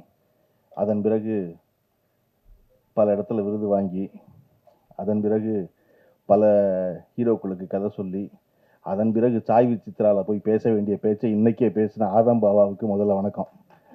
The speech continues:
அது இந்த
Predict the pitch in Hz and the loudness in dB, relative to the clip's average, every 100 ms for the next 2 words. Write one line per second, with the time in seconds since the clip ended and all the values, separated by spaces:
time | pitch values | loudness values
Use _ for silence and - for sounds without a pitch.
0 | - _ - - - - - - - - | -20 _ -20 -20 -20 -20 -20 -20 -20 -20
1 | - _ - - _ _ _ _ _ _ | -20 _ -20 -20 _ _ _ _ _ _
2 | _ _ _ _ _ 156 _ _ _ _ | _ _ _ _ _ _ _ _ _ _
3 | _ - - - _ _ - 113 110 101 | _ -12 -12 -12 _ _ 0 4 6 6
4 | 95 85 | 4 0